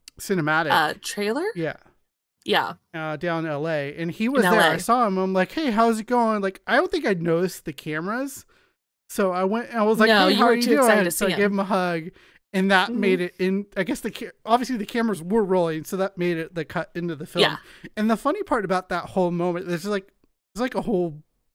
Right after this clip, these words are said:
Speaker 1: mess of things kind of that, that with that, that part of the movie.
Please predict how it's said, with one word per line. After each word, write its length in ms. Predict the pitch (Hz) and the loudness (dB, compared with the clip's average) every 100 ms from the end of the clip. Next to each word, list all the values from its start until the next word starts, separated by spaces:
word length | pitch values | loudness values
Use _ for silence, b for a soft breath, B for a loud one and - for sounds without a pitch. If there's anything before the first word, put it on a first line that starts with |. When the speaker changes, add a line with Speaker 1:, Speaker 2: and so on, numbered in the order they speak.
| _ _ _ _ | _ _ _ _
Speaker 1:
mess 340 | 170 175 170 - | -4 -2 -2 -6
of 120 | 156 | -8
things 420 | 165 151 147 - - | -6 -6 -8 -14 -14
kind 180 | 180 156 | -10 -8
of 80 | |
that, 140 | 160 - 180 | -8 -10 -12
that 180 | 180 165 _ | -10 -12 _
with 220 | 185 170 | -6 -6
that, 300 | 185 160 151 | -2 -4 -4
that 220 | - 160 - | -8 -10 -6
part 180 | 170 156 | -6 -6
of 80 | |
the 80 | 160 | -6
movie. 400 | 160 165 160 156 | -6 -6 -6 -10